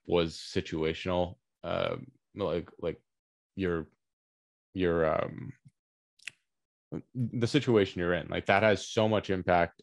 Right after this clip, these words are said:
on positive or negative mental health.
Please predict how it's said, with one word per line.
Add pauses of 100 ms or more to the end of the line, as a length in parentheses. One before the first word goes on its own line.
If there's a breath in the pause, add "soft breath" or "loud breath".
(120)
on (380 soft breath)
positive
or
negative
mental
health.